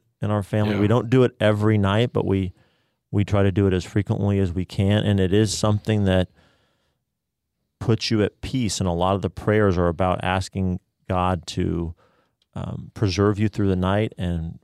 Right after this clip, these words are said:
Speaker 1: and
Speaker 2: Exactly.
Speaker 1: bring you to an, the next day to serve him.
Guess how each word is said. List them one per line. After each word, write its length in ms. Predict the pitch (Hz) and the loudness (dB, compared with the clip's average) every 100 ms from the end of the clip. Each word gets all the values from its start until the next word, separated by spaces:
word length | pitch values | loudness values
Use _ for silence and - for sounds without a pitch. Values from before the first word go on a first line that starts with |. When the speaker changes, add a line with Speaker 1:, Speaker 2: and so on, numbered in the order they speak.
| _ _ | _ _
Speaker 1:
and 120 | 95 | -8
Speaker 2:
Exactly. 320 | 92 - 95 - | -6 -4 -6 -2
Speaker 1:
bring 240 | 113 110 | 2 4
you 160 | 107 104 | 4 2
to 500 | - - 98 95 90 | -2 -2 0 0 0
an, 180 | 90 87 - _ | -2 -4 -10 _
the 140 | 92 | -4
next 300 | 95 104 - 101 | 0 0 -2 -2
day 340 | 101 104 113 | 0 2 0
to 340 | 120 - 90 82 | -2 -2 -2 -2
serve 420 | - 107 113 117 | -2 2 2 2
him. 360 | 120 123 139 | 0 0 0